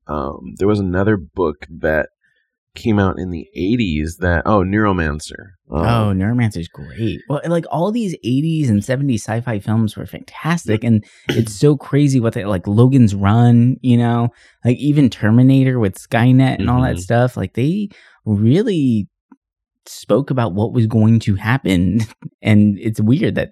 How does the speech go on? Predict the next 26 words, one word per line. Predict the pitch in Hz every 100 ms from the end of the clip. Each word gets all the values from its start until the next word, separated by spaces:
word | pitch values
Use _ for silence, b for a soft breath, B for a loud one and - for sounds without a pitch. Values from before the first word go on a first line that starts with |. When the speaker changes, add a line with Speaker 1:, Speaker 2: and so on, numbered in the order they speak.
| _ -
Speaker 2:
they | 101
were | 101 101
able | 104 107
to | 101 104
come | - 104
up | 113
with | -
this | 82 -
stuff. | - - - _ _ b b b b b b b b b _ _
Speaker 1:
I | 123
mean, | 135 135
think | 123 170 185
about | 85 80 76
it. | 71
Some | -
of | 64
the | 67
stuff | - 117 131
in | 131
these | 104 87
books | - 92 - - - _ -
are | 80 95 98 _
happening | 87 107 107 98 78
now. | 82 120 - - - _
I | -
mean, | 101 107 107